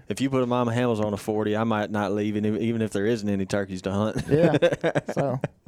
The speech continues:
Speaker 2: there you go.
Speaker 1: <sighs>
Speaker 2: That's, that is, that is my philosophy on what deer do in the summertime.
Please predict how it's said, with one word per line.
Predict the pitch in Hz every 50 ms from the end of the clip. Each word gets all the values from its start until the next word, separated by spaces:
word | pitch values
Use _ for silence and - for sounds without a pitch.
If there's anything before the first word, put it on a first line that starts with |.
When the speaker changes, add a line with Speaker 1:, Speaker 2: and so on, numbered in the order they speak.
| - - - - - - - - - - - -
Speaker 2:
there | - 139 147 147 139
you | 131
go. | 139 156 160 151 127
Speaker 1:
<sighs> | 123 233 226 240 233 226 220 214 208 202 196 196
Speaker 2:
That's, | 202 151 165 170 156
that | 156 160 165 175 185 180
is, | 165 147 139 - _ _ -
that | 143 165 180 180 170
is | 156 143
my | 139 151 156 170 180 175
philosophy | 165 - 147 139 151 160 160 160 - - 131 - 156 156 151
on | 147 143 139 139
what | 143 135 104 131
deer | 151 156 151 156 143
do | 143 147 151 151
in | 147 143
the | 139
summertime. | - - 131 123 120 113 - - 123 117 107 113